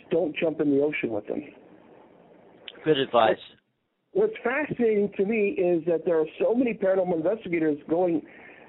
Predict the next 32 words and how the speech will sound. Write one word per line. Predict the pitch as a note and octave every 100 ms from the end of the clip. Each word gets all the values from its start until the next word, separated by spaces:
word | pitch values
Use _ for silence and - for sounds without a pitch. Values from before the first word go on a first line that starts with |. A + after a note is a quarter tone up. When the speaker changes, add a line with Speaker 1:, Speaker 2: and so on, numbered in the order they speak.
| - D3+
Speaker 1:
doing, | F#3+ B3 G#3 C#3+
crossing | - G3+ C4 A#3+ F#3
that | D#3+ A#2
line | C#3+ A3 D#4 D#3 F2 - - - - -
because | F3+ F#3+ F#3
they | E3
just | C#3+ - G#3+ G3+
wanna | F#3 E3+ D#3+ - -
see. | - C3 G2 - - - - - -
They | D#3 D#3
just | F3 B3 A#3+
wanna | G3+ G#3 F3+
get | - F#3 -
that | - E3+ -
evidence. | F3+ F3+ D#3+ C#3 C#2+ - - - - - -
Well, | F#3+ F3
when | F3+ D4
you | F#4 D#4
get | G#3 A#3+
that | A3 G3 -
evidence, | G3+ G3 E3+ D#3+
what | D3 G3+ D#4+
are |
you | D#4+ A#3+
gonna | G#3+ F#3+
do | D#3 F3
next | C#3 D#3 D3+ - - - - - - - - -
when | D#3+ F3
that | E3+ D#3+ F#3+
entity | G#3 G#3+ E3 D3+ C#3 C3+ - - - - - -
then | D3 F#3+ G3+
comes | - D#3+